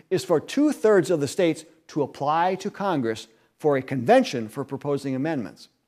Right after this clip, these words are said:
Congress then calls a convention. Now, regarding further logistics, the Constitution is silent. But historical precedence was set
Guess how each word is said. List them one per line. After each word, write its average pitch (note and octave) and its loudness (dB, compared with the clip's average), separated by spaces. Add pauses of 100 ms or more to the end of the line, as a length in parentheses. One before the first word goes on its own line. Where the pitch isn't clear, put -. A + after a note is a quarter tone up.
(520)
Congress D3+ 2
then A3 6
calls C3 2
a C3+ -4
convention. D3 -4 (680)
Now, C3 -2
regarding D3 4
further C#3+ 2
logistics, C3 -2
the - -20
Constitution D#3+ -6
is C3+ -10
silent. A#2+ -8 (720)
But F#3+ 4
historical G3 0
precedence B2+ -2
was C3+ -4
set - 0